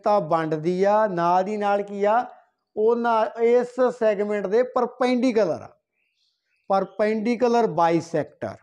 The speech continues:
ਹੁਣ ਪਰਪੈਂਡੀਕੁਲਰ ਬਾਈਸੈਕਟਰ ਮੀਨਸ ਕੀ ਆ? ਇਹ ਇਹਦੇ ਮਿਡ ਪੁਆਇੰਟ ਤੋਂ ਵਿਚਕਾਰ ਦੀ ਲੰਘ ਗਈ, ਠੀਕ ਆ? ਤਾਂ ਮੀਨਸ ਮਿਡ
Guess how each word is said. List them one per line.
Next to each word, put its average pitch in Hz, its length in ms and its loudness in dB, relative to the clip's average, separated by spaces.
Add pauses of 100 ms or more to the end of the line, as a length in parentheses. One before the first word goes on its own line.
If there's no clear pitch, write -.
(1000)
ਹੁਣ 226 220 -2
ਪਰਪੈਂਡੀਕੁਲਰ 247 760 0
ਬਾਈਸੈਕਟਰ 247 600 -2
ਮੀਨਸ 247 300 -6
ਕੀ 247 200 -6
ਆ? 254 80 2 (140)
ਇਹ 262 360 2
ਇਹਦੇ 247 320 0
ਮਿਡ 233 280 -2
ਪੁਆਇੰਟ 220 460 -4
ਤੋਂ 214 180 -6
ਵਿਚਕਾਰ 196 560 0
ਦੀ 185 120 -2
ਲੰਘ 175 280 -4
ਗਈ, 202 120 -20 (1500)
ਠੀਕ 208 140 -4
ਆ? 226 100 -4 (1200)
ਤਾਂ 220 720 0
ਮੀਨਸ 226 280 -4
ਮਿਡ 233 340 0